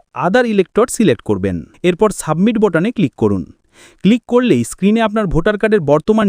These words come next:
ডিটেলস, যেমন আপনার নাম, বাবার নাম, পার্ট নম্বর এবং সিরিয়াল নম্বর ভেসে উঠবে। এগুলো একবার চোখ বুলিয়ে দেখে নিন যে সব ঠিক আছে কিনা। তারপর নিচে ওকে বাটনে ক্লিক করুন।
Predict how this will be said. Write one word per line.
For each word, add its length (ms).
ডিটেলস, 320
যেমন 280
আপনার 200
নাম, 180
বাবার 260
নাম, 140
পার্ট 220
নম্বর 260
এবং 120
সিরিয়াল 340
নম্বর 300
ভেসে 240
উঠবে। 220
এগুলো 280
একবার 280
চোখ 200
বুলিয়ে 300
দেখে 200
নিন 160
যে 160
সব 120
ঠিক 220
আছে 220
কিনা। 200
তারপর 260
নিচে 240
ওকে 220
বাটনে 320
ক্লিক 260
করুন। 220